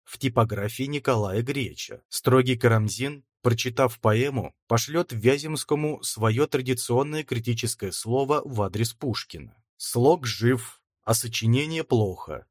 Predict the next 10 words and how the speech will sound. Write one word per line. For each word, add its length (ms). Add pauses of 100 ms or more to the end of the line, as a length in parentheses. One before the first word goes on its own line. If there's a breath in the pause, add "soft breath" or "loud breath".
(280)
Как 280
в 100
его 300
душе, 480 (140)
так 320
и 100
в 60
стихотворении 1080 (100)
нет 320
порядка. 680